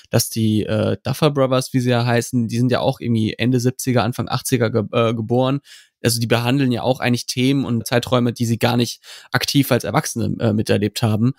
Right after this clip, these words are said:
Und das finde ich natürlich sehr, sehr spannend, weil das dann wie ein Märchen natürlich wirkt, weil Paul Thomas Anderson vielleicht auch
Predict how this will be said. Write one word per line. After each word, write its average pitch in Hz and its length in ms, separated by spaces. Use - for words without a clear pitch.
Und 117 160
das 135 140
finde 156 120
ich 135 80
natürlich 127 280
sehr, 123 120
sehr 117 100
spannend, 131 520
weil 117 120
das 104 120
dann 117 240
wie 135 100
ein 131 60
Märchen 135 400
natürlich 120 480
wirkt, 165 320
weil 135 160
Paul 143 180
Thomas 139 300
Anderson 135 360
vielleicht - 260
auch 127 200